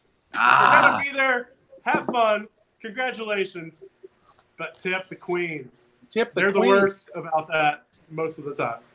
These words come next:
Speaker 1: You
Speaker 3: You
Speaker 1: can't
Speaker 3: know
Speaker 1: sit that close and not tip.
Speaker 2: Right.
Speaker 3: If you're going to any drag show, you gotta bring that extra cash.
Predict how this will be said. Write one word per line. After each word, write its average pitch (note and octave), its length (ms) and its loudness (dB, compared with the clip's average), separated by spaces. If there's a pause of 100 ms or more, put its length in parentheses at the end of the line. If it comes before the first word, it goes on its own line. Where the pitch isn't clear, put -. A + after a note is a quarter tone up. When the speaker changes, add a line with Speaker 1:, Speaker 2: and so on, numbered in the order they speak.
(180)
Speaker 1:
You D3+ 80 -8
Speaker 3:
You E3 60 -6
Speaker 1:
can't G#3 140 2
Speaker 3:
know A3+ 80 8
Speaker 1:
sit A3+ 240 4
that G#3 120 6 (100)
close G3 360 4
and D3+ 100 2
not D#3 180 6
tip. F#3+ 420 0
Speaker 2:
Right. D3+ 360 0 (540)
Speaker 3:
If F#3 120 0
you're D4 120 6
going C4 140 6
to G#3+ 60 4
any C4+ 140 4
drag F3 340 4
show, D#3 240 2
you D#3 160 0
gotta F#3 240 8
bring D#3 260 2
that C#3 120 2
extra C3 300 -2
cash. A#2 500 -6